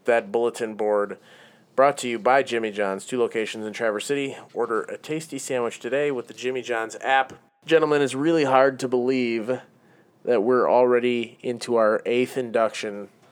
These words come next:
of the Get Around Hall of Fame of this fall season. It's gone by really fast. It's gotten cold really fast. So this is our eighth class of nominees,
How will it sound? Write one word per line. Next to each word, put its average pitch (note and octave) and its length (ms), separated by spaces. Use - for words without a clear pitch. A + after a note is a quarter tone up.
of G#2+ 100
the A2+ 60
Get A#2 160
Around A2 240
Hall A2 200
of F#2+ 60
Fame G2 420
of A2+ 140
this A2+ 180
fall G#2+ 280
season. A#2 580
It's - 200
gone A2 320
by G2+ 280
really G#2+ 460
fast. F#2+ 720
It's - 260
gotten G2+ 520
cold G2 600
really G#2 300
fast. F2 640
So - 140
this C#3+ 100
is D3 60
our C3 200
eighth C#3+ 340
class G#2+ 800
of G#2+ 140
nominees, A2+ 800